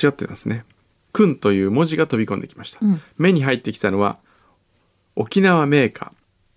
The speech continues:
Speaker 1: くんぺん。くんの餅と書いてくんぺん。
Speaker 2: うーん。
Speaker 1: これも何かのお告げかもしれないと思い購入しました。
Speaker 2: うん。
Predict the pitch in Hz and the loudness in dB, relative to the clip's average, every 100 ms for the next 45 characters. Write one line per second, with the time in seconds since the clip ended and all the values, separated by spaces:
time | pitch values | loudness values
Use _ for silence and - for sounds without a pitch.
0 | _ _ - - 185 170 - - 139 113 | _ _ -12 0 0 0 -4 -4 -4 -4
1 | 165 _ _ _ _ _ - 190 156 98 | -10 _ _ _ _ _ 0 2 2 0
2 | 95 98 - 123 110 - - 139 120 - | -4 -6 -8 -4 -4 -6 -4 -4 -4 -6
3 | 110 87 107 _ 214 233 254 269 277 285 | -8 -8 -14 _ 4 8 8 6 4 4
4 | 294 302 123 123 117 127 123 117 107 107 | 2 2 2 2 2 0 0 0 0 -4
5 | - 131 127 - - 139 113 117 110 107 | 0 0 0 -4 -4 -2 0 0 0 0
6 | 98 95 117 101 - - 107 107 95 - | -2 -2 0 -2 -4 0 0 0 -4 -8
7 | - - - 240 185 | -14 -16 -4 0 0